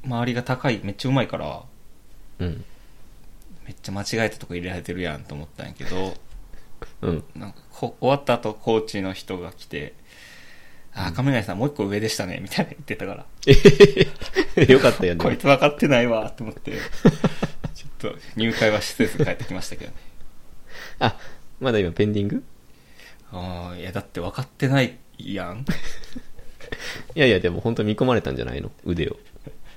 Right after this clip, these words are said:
Speaker 1: <laughs> まあまあ、ブランクあると思うけど、
Speaker 2: うん。
Speaker 1: まあ、な-、慣れれば一個上、一個上で慣れるのがいいっすかね、みたいな感じかな。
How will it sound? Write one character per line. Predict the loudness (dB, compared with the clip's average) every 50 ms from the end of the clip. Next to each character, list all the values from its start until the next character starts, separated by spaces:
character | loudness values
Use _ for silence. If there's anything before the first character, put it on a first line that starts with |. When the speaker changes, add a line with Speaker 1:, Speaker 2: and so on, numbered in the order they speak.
| -18 -18 -16 -14 -14 -12 -8 -8
Speaker 1:
<laughs> | -6 -6 -8 -10 -12 -12 -14 -12 -6 -2
ま | -2 0
あ | 0
ま | -2
あ、 | -4
ブ | -2 2 2
ラ | 2 2
ン | 2 -2
ク | -4 0 0
あ | 0
る | 0 0
と | -2 -4
思 | -4 -4 -4
う | -4
け | -4 -2
ど、 | -2 -2 -2 -4 -8 -16 -20 -20 -20 -20 -20 -20 -18 -18 -16 -14 -14 -14 -14 -14 -14 -12 -8
Speaker 2:
う | -8
ん。 | -8 -8 -6 -8 -8 -8 -10 -10 -10
Speaker 1:
ま | -8 -6 -4
あ、 |
な-、 | -4 -4 -2
慣 | 0 2 4
れ | 6 6
れ | 4 4
ば | 2 2 0
一 | -2 -4 -6 -10
個 | -8 -8
上、 | -8 -8 -8 -8 -8
一 | -8 -8 -4
個 | -2 -2 0 0
上 | 0 -2 -2 -4 -4 -6 -8 -8
で | -8 -8
慣 | -8 -6 -6
れ | -6 -6
る | -6 -8 -10 -12 -16 -20 -20 -20 -20 -20 -20 -18 _ -6
の | -6 -4
が | -4 -4
い |
い | -6
っ | -8
す | -8
か | -8 -6
ね、 | -6 -4 -6
み | -6 -8
た | -10
い | -12
な | -12
感 | -14 -16 -16 -16
じ | -18 -18
か | -20 -18
な。 | -16 -16 -16 -16